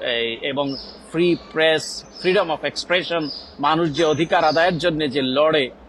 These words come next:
এবং অধিকার আদায়ের জন্য যে তারা যে বলে, সেই বলার প্রতি তারা সংহতি প্রকাশ করেছে। এবং তারা বলেছে, স্টেট ডিপার্টমেন্টের, এ, ম্যাথিউ মিলার বলছিলেন তার তথ্য মতে যে দুজনের নিহত হবার খবর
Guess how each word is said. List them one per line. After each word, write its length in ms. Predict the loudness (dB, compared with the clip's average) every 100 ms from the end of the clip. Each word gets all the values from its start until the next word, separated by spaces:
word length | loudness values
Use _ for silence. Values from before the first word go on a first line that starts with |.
| -14 -4
এবং 220 | -2 2
অধিকার 380 | 2 2 2 2
আদায়ের 340 | 4 2 2
জন্য 300 | -2 -2 0
যে 100 | 0
তারা 220 | 2 2
যে 180 | 2 -2 -6 -16 -6
বলে, 420 | 2 2 4 0 -2 -4
সেই 220 | 0 2
বলার 360 | 4 4 2
প্রতি 300 | 0 -6 -6 -16 -18 -20 -16 -2
তারা 200 | 0 0
সংহতি 480 | -2 -2 -2 -4 -6
প্রকাশ 340 | -8 -8 -8
করেছে। 380 | -8 -8 -6 -10 -10 -18 -18 -12 -2
এবং 280 | 0 0 2
তারা 240 | 2 2
বলেছে, 340 | 2 0 0
স্টেট 200 | -2 0
ডিপার্টমেন্টের, 640 | 0 0 -2 -2 -4 0 -2
এ, 480 | -2 -10 -4 -2 -2 -6 -6
ম্যাথিউ 420 | -6 -4 -4 -2
মিলার 260 | 2 2
বলছিলেন 500 | 2 -2 0 0 0
তার 240 | 2 0 0 -2
তথ্য 260 | -4 -2 -4
মতে 320 | -2 -4 -6 -6 -20 -8
যে 100 | -6
দুজনের 720 | 0 2 4 2 2 0 0
নিহত 320 | -4 -4 -4
হবার 260 | -4 -2 -2
খবর 320 | -2 -2